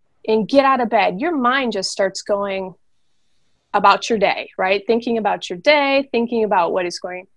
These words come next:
going to happen throughout the day, but really worrying about this or that. And so while I was in the shower, I started to, just started to observe what was going on. But then I also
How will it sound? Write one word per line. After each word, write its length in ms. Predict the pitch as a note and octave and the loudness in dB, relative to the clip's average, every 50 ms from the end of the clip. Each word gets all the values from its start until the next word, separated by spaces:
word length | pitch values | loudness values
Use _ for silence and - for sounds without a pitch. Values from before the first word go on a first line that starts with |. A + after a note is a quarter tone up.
| _ _ _ _ - | _ _ _ _ -4
going 140 | G3 G3+ | -2 -2
to 60 | F#3+ F#3+ | -2 -2
happen 380 | F#3 A#3+ C4 C4 - C#4+ C4 | -2 0 0 0 0 0 -4
throughout 280 | A#3 - B3+ A3+ A3 - | -2 -2 -2 -2 0 0
the 80 | A#3 | -2
day, 220 | G3+ G#3+ G#3+ G#3 G#3 | 2 2 4 2 2
but 160 | F#3 F#3 - | 0 -2 -4
really 500 | G#3+ A#3 D4+ F#4+ F4+ C4 B3 B3+ B3 _ _ _ - | -4 -4 -4 -4 -2 -2 -2 -4 -6 _ _ _ -8
worrying 600 | - G3+ G3+ A3+ A#3+ B3+ C4+ C#4 B3+ A3+ G#3 G3+ | -4 -2 2 4 4 6 6 6 4 4 2 0
about 460 | G3+ G3 F3+ G3 F#3+ F#3 F3+ E3+ - _ _ _ - | -2 -2 0 0 2 2 2 0 -2 _ _ _ -10
this 380 | F#3+ F3 F#3 F#3 F3+ - - | -4 -2 -2 -2 -2 -4 -6
or 180 | G3+ F3+ F3 E3+ | -6 -6 -6 -4
that. 380 | D#3+ F3 E3+ D3+ - - - - - - _ _ _ - | 0 2 2 2 0 -2 -8 -18 -20 -20 _ _ _ -6
And 120 | G3+ G#3 | -6 -4
so 380 | G3+ - - A3+ G#3+ G3+ F#3 - | -4 0 2 4 4 4 2 0
while 280 | - F#3+ A3+ B3+ C#4 C#4+ | 0 2 4 4 4 2
I 60 | C4+ | 0
was 140 | B3+ B3 A3 | -2 -4 -4
in 100 | A3 G#3+ | -4 -4
the 60 | G#3 | -4
shower, 380 | G3+ - - F#3+ F#3+ F#3 F#3+ F#3+ | -6 -6 -6 -6 -4 -4 -4 -4
I 80 | F3+ | -4
started 380 | F3+ - - G3 F#3+ F#3+ F#3+ F#3+ - | -4 -4 -4 -4 -4 -4 -6 -8 -8
to, 280 | - F#3+ F#3 F3+ F3+ F3+ _ _ _ _ _ _ _ | -6 -6 -6 -6 -8 -12 _ _ _ _ _ _ _
just 180 | - - F#3+ - | -12 -12 -8 -4
started 300 | - G3+ G3 G3+ G#3 F#3 | -2 0 0 0 0 -2
to 140 | G3+ G#3 - _ - | -4 -6 -6 _ -2
observe 560 | - G3 F#3+ F3 F3+ F#3 A3 A3 G#3 G3 G3 | -2 -2 -2 -4 -4 0 2 2 2 2 0
what 180 | F3 F3 F3 - | -2 -4 -4 -4
was 200 | - F#3+ F3+ - | -4 -8 -8 -6
going 340 | - G3 F#3 F3+ F3+ F3 F3 | -6 -4 -4 -4 -6 -8 -8
on. 260 | E3 D#3+ - - - _ _ _ _ _ _ _ _ - | -8 -8 -10 -12 -16 _ _ _ _ _ _ _ _ -4
But 120 | A#3 A3+ | -2 0
then 140 | - D4+ D4 | 0 0 0
I 120 | - - - | -2 -2 -2
also 600 | - C4+ D#4+ F4 - - E4 C4 B3+ A#3+ - - | 0 0 0 -2 -2 -2 0 0 0 0 -2 -4